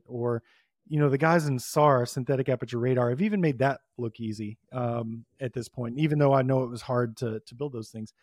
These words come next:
But lidar is something different, and it wasn't obvious at first, but I think it's going to be the consensus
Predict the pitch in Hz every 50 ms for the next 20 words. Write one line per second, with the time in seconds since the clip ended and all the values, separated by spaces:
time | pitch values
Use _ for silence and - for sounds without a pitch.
0 | _ _ _ _ _ _ _ _ _ _ _ _ - 151 156 170 208 247 247 233
1 | 208 185 - 202 190 - - 143 127 120 113 123 123 - - 113 101 98 - 131
2 | 143 135 131 156 185 185 185 175 143 - _ _ _ 131 139 131 120 117 113 107
3 | 101 - - 117 - - - 139 123 107 101 - - _ _ 120 110 131 127 120
4 | 123 - _ _ _ _ _ _ _ _ _ _ - 123 127 - - 185 196 -
5 | 208 - - - 170 156 151 139 131 131 143 139 143 135 131 - - 131 120 -
6 | - 147 139 135 - - 127 120 - - - - -